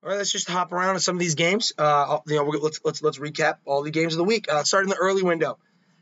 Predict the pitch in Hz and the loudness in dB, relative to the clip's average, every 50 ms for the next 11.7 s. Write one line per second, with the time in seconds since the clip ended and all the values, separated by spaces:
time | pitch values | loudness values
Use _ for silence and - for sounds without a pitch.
0 | _ _ _ _ _ - - - - - - - 180 - 208 202 214 214 208 196 | _ _ _ _ _ -6 -6 -4 -2 -2 -2 0 0 0 2 2 2 2 2 2
1 | 180 165 _ _ _ _ _ _ _ _ - 156 202 208 - - 175 185 180 - | 0 -2 _ _ _ _ _ _ _ _ -4 -2 -2 -2 0 0 -2 0 0 2
2 | - 233 233 226 220 196 202 220 240 247 - 185 175 170 214 226 - - - 185 | 2 2 2 2 0 0 0 0 -2 0 0 0 0 0 0 0 -2 -2 0 0
3 | 196 190 - 233 220 214 208 208 214 226 240 - - 175 165 - - 240 233 - | 0 0 0 0 0 0 0 0 -2 -2 -4 -4 -4 -6 -6 -2 -2 -2 -2 0
4 | 202 196 180 156 151 151 - 190 190 190 190 180 165 143 151 - 160 139 120 131 | 0 0 2 2 0 0 -2 -2 0 0 0 0 0 0 0 0 -2 -2 -2 -2
5 | 135 131 - - 135 127 123 120 123 127 123 - - - - - - 170 - - | -4 -2 -2 -2 -2 -2 -2 -2 -4 -4 -4 -6 -10 -12 -14 -14 -16 -12 -10 -10
6 | 160 - - - 202 208 214 180 190 180 165 151 151 143 147 170 - _ _ _ | -8 -4 -2 0 0 0 0 2 2 0 0 0 0 0 0 0 -2 _ _ _
7 | _ - - - - 208 208 208 202 180 156 143 147 147 151 151 _ _ _ - | _ -16 -10 -4 0 2 4 4 4 2 2 0 0 0 0 -2 _ _ _ -6
8 | 165 160 - - - - 175 180 190 202 196 180 190 190 190 175 175 165 - - | -4 -2 -2 -2 -2 0 0 0 0 0 0 0 0 0 2 0 0 -2 -2 -6
9 | 151 139 - _ - 165 160 156 147 147 143 - _ _ - - 160 156 165 165 | -18 -18 -18 _ -6 -2 0 0 2 0 0 -4 _ _ -6 -2 0 2 2 2
10 | 156 156 151 143 147 151 151 - 139 135 147 151 147 - 131 135 131 139 143 135 | 2 0 0 0 -4 -4 -2 -4 -2 0 0 0 -2 -4 -8 -8 -6 -6 -6 -4
11 | - 170 180 185 180 156 151 147 131 147 151 147 - - | -2 0 0 0 2 0 0 0 0 0 0 0 -2 -4